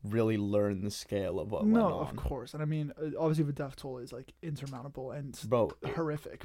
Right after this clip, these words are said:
Speaker 2: But I'm
Speaker 1: did
Speaker 2: saying
Speaker 1: they, is the new number updated?
Speaker 2: I th-, I'm pretty sure it's, like, I wanna say it's, like, a hundred and seventy K
Speaker 1: Yeah.
Speaker 2: or something.
Speaker 1: It was
Speaker 2: It's, like, it's
Speaker 1: twelve thousand, like, three days ago.
Speaker 2: insane. Yeah, but at the same time, apparently they've also found, like, thirteen thousand people,
Speaker 1: Yeah.
Speaker 2: like,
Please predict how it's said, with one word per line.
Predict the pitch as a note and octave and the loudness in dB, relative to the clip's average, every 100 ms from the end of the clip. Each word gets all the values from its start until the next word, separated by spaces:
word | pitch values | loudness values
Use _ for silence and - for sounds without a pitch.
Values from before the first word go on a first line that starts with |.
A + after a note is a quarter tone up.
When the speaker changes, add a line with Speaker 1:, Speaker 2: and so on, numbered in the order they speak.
| D#3+ | 0
Speaker 2:
But | E3+ D3+ | 2 2
I'm | E3 | 2
Speaker 1:
did | D3+ | 6
Speaker 2:
saying | C#3 D3+ D#2 | 8 8 6
Speaker 1:
they, | A2+ | 0
is | B2+ | 2
the | B2 | 2
new | B2+ D#3 | 4 4
number | A2 A2 A#2 | 2 2 2
updated? | F#2+ G2+ G#2+ A2 C3 D#3 - - | 0 -2 -4 -2 -4 -6 -8 -8
Speaker 2:
I | C3+ | -6
th-, | D#3+ | -4
I'm | C#3+ D3+ | 0 0
pretty | - D#3 F3 | 2 4 6
sure | F#3+ A#3 G3 | 6 6 6
it's, | D#3 | 4
like, | D#3 C#3+ - - | 0 -2 -6 -4
I | D3+ | 0
wanna | D#3+ F3 | 2 6
say | |
it's, | G#3 E3+ | 6 6
like, | D3 | 0
a | C3+ | -4
hundred | - D3 D3 C3 | -4 -2 0 -2
and | C3 - - | -8 -14 -14
seventy | - C3+ B2 - E2+ D#2+ | -12 -10 -10 -10 -12 -4
K | |
Speaker 1:
Yeah. | G#2+ - D3+ A#2 E2+ | -2 -2 -6 -8 -10
Speaker 2:
or | |
something. | - F2+ F2+ - - - | -10 -14 -16 -16 -16 -4
Speaker 1:
It | |
was | B2+ B2 | -2 -2
Speaker 2:
It's, | |
like, | - | -4
it's | - | 4
Speaker 1:
twelve | B2 B2+ B2+ | 6 6 4
thousand, | G#2+ G#2+ A2 G2+ | 4 4 2 -8
like, | - | -10
three | - - G#2 G2+ | -14 -8 -6 -4
days | F#2+ F#2+ | -4 -4
ago. | C#3+ G2+ - - | -4 -6 -6 -10
Speaker 2:
insane. | E3+ B2 | -6 -6
Yeah, | - - | -8 -10
but | D#3+ F3 | 4 8
at | E3+ | 8
the | |
same | F#3 F#3+ | 8 6
time, | G#3 E3 | 6 6
apparently | E3+ E3 D#3 | 4 6 6
they've | D3 | 4
also | D#3 F3+ | 6 4
found, | D#3 D#3 D3+ | 4 0 0
like, | B2+ - - - - | -2 -6 -16 -20 0
thirteen | D#3+ D#3 D#3 | 4 6 4
thousand | D3 C#3+ C3 | 4 0 -4
people, | - D3+ G#2+ F#2 | -6 -6 -4 0
Speaker 1:
Yeah. | A#2+ D3 | 2 2
Speaker 2:
like, | C3 | 0